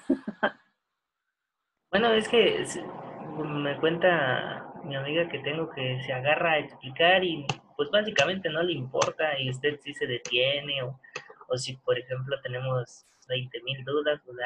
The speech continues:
Speaker 2: "Ay, no te está diciendo", no, o se regresa y el doctor que le da a ella dice que, que no, no es así.
Speaker 1: Ajá.
Speaker 2: O, por
Speaker 1: Ajá.
Speaker 2: ejemplo, de revisiones,
Speaker 1: Ajá.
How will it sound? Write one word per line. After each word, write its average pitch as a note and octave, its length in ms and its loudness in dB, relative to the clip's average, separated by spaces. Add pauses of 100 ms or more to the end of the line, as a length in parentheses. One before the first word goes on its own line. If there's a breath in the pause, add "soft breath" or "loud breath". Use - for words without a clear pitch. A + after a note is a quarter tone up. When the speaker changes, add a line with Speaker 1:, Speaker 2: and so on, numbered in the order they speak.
Speaker 2:
"Ay, D3+ 120 4
no C#3+ 140 -6
te B2 100 -14
está C3 200 -6
diciendo", C3+ 680 -4
no, A#2+ 280 -8 (240)
o C3 220 -2
se C#3+ 140 4
regresa F#3 640 4
y C#3+ 160 -2
el C3 160 -2
doctor C3+ 580 2 (560)
que C3+ 100 -2
le B2+ 120 4
da C3+ 220 4
a C#3+ 80 8
ella E3 400 2 (320)
dice C#3 420 -12
que, A#2+ 300 -6 (100)
que B2 80 -18
no, C3 280 -6
no C3 180 -2
es C3 120 -4
así. B2+ 360 -10 (640)
Speaker 1:
Ajá. F#3 480 -6 (420)
Speaker 2:
O, C3+ 100 -4
por D3 120 4
Speaker 1:
Ajá. C#3 80 0
Speaker 2:
ejemplo, E3+ 320 0
de D3 160 4
revisiones, C#3 760 2
Speaker 1:
Ajá. - 680 -20